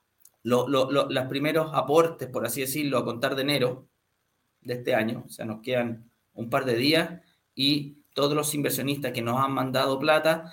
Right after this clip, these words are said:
la plata de ella va a entrar al fondo el dos de enero, para que estén tranquilos. Eh, ¿por qué no lo hicimos antes? Porque si no teníamos que asumir unos costos por pocos días del año,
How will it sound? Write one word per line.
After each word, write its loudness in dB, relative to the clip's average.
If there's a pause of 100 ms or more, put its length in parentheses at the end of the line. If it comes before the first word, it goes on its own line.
(160)
la 0
plata 2
de 6
ella 2
va 2
a -2
entrar -4
al -2
fondo -2 (400)
el 0
dos 4
de 4
enero, 0 (180)
para -10
que -8
estén -4
tranquilos. -2 (680)
Eh, 2 (100)
¿por 2
qué 6
no 6
lo 6
hicimos 4
antes? 0 (100)
Porque -4
si -2
no 2
teníamos 2
que -2
asumir 0
unos -4
costos -2 (420)
por -2
pocos 2
días 2 (220)
del 0
año, 2